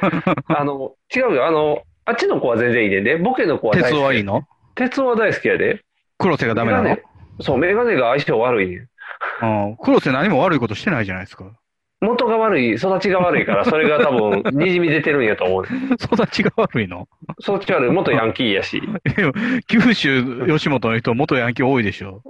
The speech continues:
Speaker 1: 多いよ。で、しかも何？九州で、
Speaker 2: 佐田とか。
Speaker 1: ローカル。佐田はいいよ。佐田はなんかいいよ。あの、あの子らは優しい。
Speaker 2: あ、そう。
Speaker 1: なんかね、あの、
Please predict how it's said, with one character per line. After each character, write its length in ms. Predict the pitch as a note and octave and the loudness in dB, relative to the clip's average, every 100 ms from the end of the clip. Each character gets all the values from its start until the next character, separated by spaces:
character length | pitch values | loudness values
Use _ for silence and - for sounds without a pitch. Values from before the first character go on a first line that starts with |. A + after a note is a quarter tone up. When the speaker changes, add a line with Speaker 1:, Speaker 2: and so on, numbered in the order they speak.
| - | -4
Speaker 1:
多 260 | D#3 D#3 A#2 | 0 2 2
い 40 | |
よ。 200 | A2 A2 | 2 2
で、 420 | F3 F#3+ D3 G#2+ | 2 2 0 0
し 80 | B2 | -2
か 120 | E3+ | -2
も 100 | C#3+ | 0
何？ 360 | A#2 A2+ C3+ D3 | 2 2 0 -2
九 220 | A3 G3 | -2 0
州 260 | - D3+ B2+ | 0 0 2
で、 100 | C3 | 0
Speaker 2:
佐 140 | D#3 | 0
田 140 | D#3+ | 0
と 40 | C#3 | 0
か。 60 | F#3 | 0
Speaker 1:
ロ 60 | |
ー 120 | F#3+ | 0
カ 60 | F3+ | 0
ル。 160 | - - _ _ _ _ _ _ _ | -2 -6 _ _ _ _ _ _ _
佐 180 | G#3 G#3 | -4 0
田 140 | B3 | 0
は 180 | A#3+ G#3+ | 2 2
い 160 | C#3 | 2
い 20 | A#2+ | 2
よ。 300 | G2 - - _ _ _ _ - | 0 -2 -10 _ _ _ _ -8
佐 120 | E3+ | -2
田 120 | G#3 | 0
は 160 | A3 F#3 | 2 2
な 140 | B2+ | 0
ん 80 | A2+ | 0
か 320 | G2 F#2+ - | 0 0 0
い 120 | A#2+ | 0
い 20 | A2 | 2
よ。 160 | G#2 | 2
あ 60 | B2+ | 2
の、 400 | B2 A#2 A2 - | 2 2 0 -2
あ 120 | - G3+ | -2 0
の 160 | A3+ | 0
子 180 | A3 G#3+ | -2 0
ら 80 | B2+ | 2
は 240 | F#2 F2 | 2 2
優 100 | B2+ B2+ A#2+ | 0 -2 -4
し 100 | G#2+ | -6
い。 100 | - - _ _ | -10 -18 _ _
Speaker 2:
あ、 120 | A2 G2+ | -8 -6
そ 160 | G#2+ | -4
う。 20 | |
Speaker 1:
な 100 | G2 | -2
ん 60 | G3+ | -2
か 100 | D#3 | 0
ね、 380 | B2+ A2 - - _ _ _ _ - D#4 - - | 0 0 -2 -8 _ _ _ _ -20 -20 -20 -6
あ 100 | B2+ | -2
の、 380 | A#2+ A#2 A2 | 0 0 -2